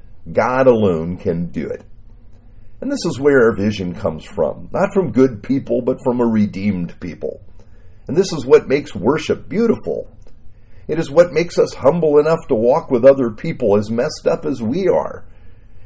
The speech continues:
Grace is what enables us to love other people far beyond our own resources, and able to really serve others rather than calculating what we have to gain for ourselves.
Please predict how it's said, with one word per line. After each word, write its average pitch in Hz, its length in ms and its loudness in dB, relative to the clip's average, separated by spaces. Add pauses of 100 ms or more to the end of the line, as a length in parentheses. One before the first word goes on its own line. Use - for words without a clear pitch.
(240)
Grace 175 420 2
is 131 160 -4
what 131 140 4
enables 120 500 0
us 123 220 4
to 101 80 2
love 101 300 8
other 123 240 8
people 95 420 0 (160)
far 113 320 6
beyond 98 500 2
our 85 220 2
own 90 260 -6
resources, - 880 -6 (300)
and 139 140 2
able 165 300 2
to 156 100 -2
really 165 320 2
serve 170 480 4
others 123 480 2 (480)
rather 139 300 4
than 120 200 0
calculating 117 760 2
what 92 160 0
we 104 180 2
have 104 200 4
to 87 80 -6
gain 92 420 -2
for - 180 -2
ourselves. - 800 -4